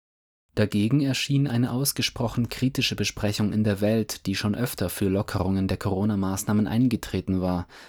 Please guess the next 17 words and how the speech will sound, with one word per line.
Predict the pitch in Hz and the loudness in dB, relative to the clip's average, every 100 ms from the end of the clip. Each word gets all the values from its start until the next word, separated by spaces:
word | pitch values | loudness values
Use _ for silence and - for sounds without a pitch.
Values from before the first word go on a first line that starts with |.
| - | -16
Hier | - 113 147 | -2 2 4
lautete | 117 117 123 135 139 139 | 2 2 0 -2 -2 0
die | 110 107 | 0 2
Diagnose, | 117 104 95 101 98 123 139 - - | 2 2 2 0 2 0 -2 -4 -6
Zitat, | - 113 113 127 139 - _ _ _ 104 | -4 -2 -2 -2 -4 -12 _ _ _ 0
"Dieser | 101 98 104 | 2 2 2
irrationale | 139 139 135 - 117 120 117 | 0 0 0 2 2 2 -2
Appell | 107 - 107 120 | -4 -4 -2 0
ist | 120 - | -2 -2
das | 120 113 | -2 -2
Ergebnis | 117 135 160 - 131 113 | -2 0 0 2 0 2
einer | 113 117 | 0 0
Propaganda | - 117 131 127 98 98 98 | -2 -4 -4 -2 -2 0 -2
der | 117 117 107 | 0 -2 -2
Angst." | 82 - - - - _ _ | -6 -6 -8 -10 -16 _ _
Zitat | - 110 - 95 | -4 -4 -2 -4
Ende. | 85 98 87 | -2 -2 -2